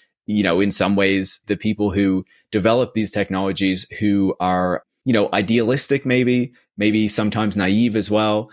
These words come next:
originally imagined. And we can see that with transportation as well. But I think that there's another piece of this too, right?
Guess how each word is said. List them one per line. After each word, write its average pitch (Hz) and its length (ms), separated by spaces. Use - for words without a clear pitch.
originally 104 800
imagined. 87 540
And 95 220
we 110 100
can 98 120
see 120 200
that 101 180
with 87 100
transportation 87 680
as 71 140
well. 58 300
But 117 100
I 127 60
think 214 320
that 131 160
there's 117 160
another 104 300
piece 101 300
of 90 60
this 87 200
too, 71 280
right? 73 280